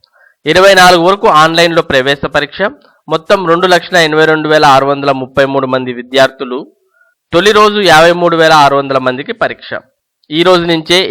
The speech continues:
ఏపీ ఎంసెట్ పరీక్ష అనేది ప్రారంభం కాబోతోంది. ఈ పరీక్షకు నిమిషం లేట్ అయినా కూడా పరీక్ష సెంటర్లోకి అనుమతించడం జరగదు. మరి దీనికి సంబంధించిన పూర్తి వివరాలని మనం ఈ వీడియో లాస్ట్లో తెలుసుకుందాం. మ-,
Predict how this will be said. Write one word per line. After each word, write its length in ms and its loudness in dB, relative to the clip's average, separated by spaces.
ఏపీ 180 -4
ఎంసెట్ 420 -6
పరీక్ష 260 -4
అనేది 220 -4
ప్రారంభం 520 0
కాబోతోంది. 760 -6
ఈ 120 -4
పరీక్షకు 500 -2
నిమిషం 500 -6
లేట్ 260 -6
అయినా 260 -4
కూడా 340 -12
పరీక్ష 300 -8
సెంటర్లోకి 560 -4
అనుమతించడం 760 -6
జరగదు. 360 -8
మరి 160 2
దీనికి 360 -2
సంబంధించిన 500 -2
పూర్తి 440 -6
వివరాలని 460 -2
మనం 280 -4
ఈ 120 -8
వీడియో 540 -4
లాస్ట్లో 360 0
తెలుసుకుందాం. 680 -8
మ-, 140 -10